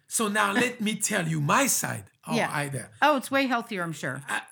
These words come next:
Speaker 1: well, it's not better as well. It, there's
Speaker 2: I'm sure
Speaker 1: always,
Speaker 2: it's healthier than
Speaker 1: there's,
Speaker 2: this.
Speaker 1: but for me, when I th-, there's no, the, the, the word of result is in my mind. It's here. But it doesn't rule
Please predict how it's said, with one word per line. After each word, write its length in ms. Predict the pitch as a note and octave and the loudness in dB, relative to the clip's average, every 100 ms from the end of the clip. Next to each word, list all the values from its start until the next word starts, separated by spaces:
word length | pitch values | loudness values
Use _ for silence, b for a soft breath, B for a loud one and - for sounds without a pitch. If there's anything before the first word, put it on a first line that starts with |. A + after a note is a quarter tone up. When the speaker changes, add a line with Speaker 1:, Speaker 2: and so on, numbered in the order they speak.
| - | -8
Speaker 1:
well, 280 | C4+ - D#4+ | 0 2 2
it's 240 | D4+ - | 0 -2
not 400 | D#4 D4+ A#3+ - | 0 -2 -2 -4
better 360 | E3+ F#3 F#3+ F#3+ | 0 2 2 0
as 200 | F#3 E3+ | 0 -2
well. 300 | A3 D#4 D4 - | 0 0 0 -2
It, 180 | E3 | -2
there's 180 | F#3+ C4+ | 4 4
Speaker 2:
I'm 60 | A3+ | 4
sure 100 | E4 | 2
Speaker 1:
always, 80 | E4 | 0
Speaker 2:
it's 80 | D4+ | 0
healthier 340 | C#4+ C#4 B3 | -2 -2 -4
than 160 | G3+ G#3+ | 0 0
Speaker 1:
there's, 220 | A#3+ D3+ | -2 -4
Speaker 2:
this. 80 | D3 | 0
Speaker 1:
but 380 | A#3+ C4+ D#3 - | 2 2 -2 -4
for 200 | - A3 | -4 -2
me, 480 | F#3 A3+ C4+ G#3 G3+ B B B B _ _ - | 0 0 0 -2 -6 B B B B _ _ -4
when 240 | F3 G3 G#3+ | 0 2 4
I 320 | B3+ C#4 - - _ _ _ _ _ - E3+ | 4 4 0 -12 _ _ _ _ _ -8 -4
th-, 160 | A3+ | -2
there's 280 | G3 B3+ A3+ | 2 6 6
no, 380 | B3+ B3+ B3+ - - | 6 0 -2 -6 -10
the, 120 | G#3 | -10
the, 280 | G3 G#3 G3+ | -4 -4 -2
the 360 | G#3 G3+ G3 G3+ | -2 -2 -4 0
word 380 | A#3 A#3+ A3 - | 4 2 0 -6
of 320 | - E3+ - - _ | -4 -2 -4 -8 _
result 580 | F#3 A3 G#3+ B3 C4+ - b b b b - | 0 4 4 2 -2 -10 b b b b -6
is 240 | G#3 F#3 | 0 4
in 160 | G#3+ G#3 | 4 2
my 180 | F#3+ E3+ | 0 0
mind. 320 | C#3+ A#2 G2+ - - _ _ | 0 -2 -8 -18 -20 _ _
It's 280 | G3+ G3 - - | -2 0 0 0
here. 260 | F#3+ C3 - b b b | -2 -4 -8 b b b
But 160 | G#3+ G#3+ | -2 0
it 160 | F#3+ | -2
doesn't 420 | E3 B3+ B3+ C4+ A#3 | 0 0 0 0 0
rule 420 | A3 G3+ F#3+ | 2 2 -2